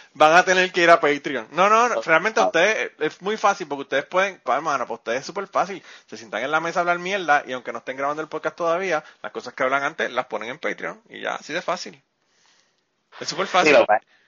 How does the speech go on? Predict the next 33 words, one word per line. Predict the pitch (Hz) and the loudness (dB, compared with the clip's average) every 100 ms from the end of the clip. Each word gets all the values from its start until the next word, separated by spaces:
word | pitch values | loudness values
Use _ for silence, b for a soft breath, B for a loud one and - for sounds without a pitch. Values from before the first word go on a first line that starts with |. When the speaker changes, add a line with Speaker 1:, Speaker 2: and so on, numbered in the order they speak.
| _ - | _ 2
Speaker 2:
lo | 123 | 4
que | 117 | 6
pasa | 107 | 4
es | 113 | 4
que | 131 | 4
a | |
veces | 120 127 127 | 4 2 -2
hay | 127 120 | -4 -4
cosas, | 120 - | -6 -4
bueno, | 135 165 | 2 2
eso | 147 156 | 2 -2
sí | 156 | -2
es | |
verdad, | 135 107 | 0 0
tienes | 98 135 | -2 -2
razón, | 156 - 113 | -2 -4 -2
no, | 120 | -2
no | 127 131 | 2 4
voy | 143 | 6
a | |
decir | 139 139 135 | 6 4 -2
excusa. | 120 - 87 87 - | -4 -4 -16 -20 -12
La | - 151 160 | -2 4 4
excusa, | 156 165 208 165 | 2 -2 2 4
la | 160 156 | 6 4
única | 185 190 | 4 0
excusa, | 185 190 190 160 - | 0 0 2 2 -2
y | 135 123 | -10 -8
no | 120 131 | -4 -4
es | |
excusa, | 160 - 131 135 113 | -4 -6 -4 2 6
es | 120 123 | 4 4
que | 139 120 | 2 2